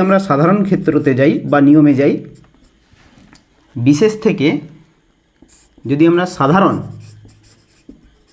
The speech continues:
নিয়মে যাই, সেটা হচ্ছে কি? আরোহ বা ইন্ডাকশন পদ্ধতি। যেমন বিশেষ বিশেষ ক্ষেত্রে one less than two to the power one, তারপর two less than two to the power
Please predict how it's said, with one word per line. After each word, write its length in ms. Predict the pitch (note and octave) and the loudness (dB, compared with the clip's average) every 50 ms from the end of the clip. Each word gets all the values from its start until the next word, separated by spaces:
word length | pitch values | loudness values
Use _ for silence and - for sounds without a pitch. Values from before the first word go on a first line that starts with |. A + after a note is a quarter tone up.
| _ _ _ B2+ | _ _ _ 2
নিয়মে 280 | C#3+ D#3+ E3+ E3+ D#3+ D3 C3+ | 4 4 6 6 4 4 2
যাই, 100 | D3 F3+ G3 - | 2 0 0 0
সেটা 180 | D#3 C3 E3 D#3+ | -2 0 0 0
হচ্ছে 180 | D#3 D#3 - - - | 0 -2 -4 -6 -4
কি? 80 | - A#3 D#4 - - - - - _ _ _ _ _ _ _ _ _ _ _ _ _ _ _ _ _ _ _ C3 D3+ | -4 -4 -4 -4 -8 -14 -20 -20 _ _ _ _ _ _ _ _ _ _ _ _ _ _ _ _ _ _ _ 0 0
আরোহ 220 | F3 F#3 F3 C3 D3+ E3+ - - B2+ B2+ | 2 0 0 0 -2 -4 -4 -4 -2 0
বা 100 | D3+ - - - - D3 D3 | 0 0 -2 -4 -4 -4 -2
ইন্ডাকশন 420 | D3+ C#3+ D3 D3 - - F3+ A#3 C#4 C4+ - - - | 0 0 0 0 0 -2 -2 -2 -2 -4 -6 -4 -4
পদ্ধতি। 380 | C#3+ C#3 C3 C#3 B2 - G#2+ G2+ - - - - - - - - _ _ _ _ _ _ _ - C3+ C3+ | -2 -2 0 -2 -4 -4 -6 -10 -10 -14 -20 -20 -20 -20 -20 -20 _ _ _ _ _ _ _ -6 -2 0
যেমন 240 | F3 F#3 F3 E3+ E3 C#4+ - | 0 2 2 2 2 4 2
বিশেষ 200 | E3 D#3+ A#3 A3 G3+ F#3+ | 2 2 2 0 0 0
বিশেষ 160 | G#3+ G#3 A3 A3 A3 | -2 -2 -2 -2 -2
ক্ষেত্রে 200 | G#3+ - E3 D#3+ D3+ D#3+ F#3 | -2 0 2 2 2 4 2
one 100 | G3+ G#3 G3 F#3+ | 2 2 0 2
less 140 | F#3 G3 F#3+ D#3+ | 2 2 2 2
than 100 | G3 G3 G3 G3 | 0 0 0 0
two 100 | G3 F#3+ | 0 0
to 60 | F#3+ F#3+ G3+ | 0 0 2
the 60 | G3 G3 | 2 2
power 140 | F#3+ F3 F3 E3+ E3+ | 2 2 4 2 2
one, 100 | F3 F3+ F3+ F#3 - - - - _ _ _ _ _ _ _ - | 2 0 -4 -6 -10 -18 -20 -20 _ _ _ _ _ _ _ -6
তারপর 280 | C#3+ C#3 C#3 - E3 E3 E3 E3 | -4 -4 -2 -2 -2 -2 -2 -4
two 140 | F3+ G3 G#3 G#3 F#3+ | -4 -2 0 2 2
less 160 | F3+ F3+ F3 - G3 | 2 0 0 0 2
than 100 | G3+ G3 G3 | 2 2 2
two 100 | F3+ F#3+ G3 | 0 0 -2
to 60 | G3+ F#3+ | -2 -2
the 80 | G3 F#3+ | 0 0
power 140 | F#3+ F3+ E3+ | 0 0 0